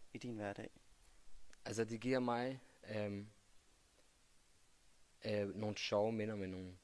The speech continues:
Speaker 2: øh, klassekammerater. Øh, vi hygger os, holder pause sammen og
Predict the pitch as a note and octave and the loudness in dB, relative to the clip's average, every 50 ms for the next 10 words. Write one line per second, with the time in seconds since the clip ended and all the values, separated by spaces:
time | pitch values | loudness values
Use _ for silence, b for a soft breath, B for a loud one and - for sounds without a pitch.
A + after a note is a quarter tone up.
0 | - - - - - - - - - - - G2+ G2 F#2+ F#2+ F2+ F2 F2+ F#2 F#2 | -20 -20 -20 -20 -20 -20 -20 -20 -18 -10 -6 -4 -4 -4 -4 -6 -10 -12 -14 -18
1 | - - - - - G#2+ G#2+ - - - G#2 G2+ F#2+ F#2 F#2+ F#2+ F#2+ F#2+ F2+ F2 | -20 -18 -10 -2 0 0 0 0 -2 -2 -2 -2 0 0 0 -2 -2 -2 -6 -8
2 | - - - - - - G2+ F#2+ F#2+ F2+ F2+ F#2+ F2+ G2 G#2 G2+ G2+ G2 G2 F#2+ | -12 -20 -20 -16 -8 -4 -4 -2 -2 -4 -6 -8 -6 -6 -4 -2 -2 -2 -2 -4
3 | - - - - F#2 F#2 F2 - - F2+ F2+ F2 - - F2+ F2+ F2+ F2+ F2 F2+ | -6 -8 -10 -8 -6 -8 -8 -8 -10 -12 -12 -12 -12 -10 -10 -8 -8 -10 -12 -12
4 | F2+ F#2 | -14 -16